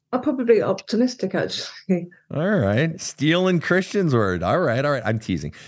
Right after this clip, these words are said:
Speaker 2: That's good.
Speaker 1: Yeah, sorry,
Speaker 2: You
Speaker 1: sorry, Christian.
Speaker 2: No, that's,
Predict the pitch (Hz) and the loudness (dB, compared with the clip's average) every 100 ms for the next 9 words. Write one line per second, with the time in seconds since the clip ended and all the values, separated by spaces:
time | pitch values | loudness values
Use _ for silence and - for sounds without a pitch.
0 | - 165 180 - 240 233 202 196 147 294 | -6 -2 -2 0 2 4 2 2 4 4
1 | 202 190 269 220 220 196 - 180 131 123 | 4 2 0 2 -2 -4 -4 0 2 4
2 | 104 98 90 87 87 95 - | 4 4 2 0 0 -2 -6